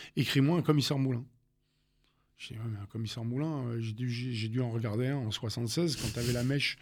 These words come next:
les pattes d'éléphant et que ton, <laughs> et que ton associé, c'était Guy Montagnier. J'ai, j'ai pas tellement de, j'ai pas tellement de rêves, quoi. »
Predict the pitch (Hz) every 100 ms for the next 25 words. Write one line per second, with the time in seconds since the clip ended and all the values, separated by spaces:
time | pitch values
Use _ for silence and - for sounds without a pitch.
0 | - - - 131 110 117 117 120 117 175
1 | 151 113 - 120 123 113 202 - - -
2 | 110 131 127 113 127 104 156 - 107 120
3 | 120 165 117 123 139 220 233 - - -
4 | - 135 110 120 113 117 151 - 139 143
5 | 175 156 127 120 117 110 113 120 127 117
6 | 117 131 135 123 120 170 202 - -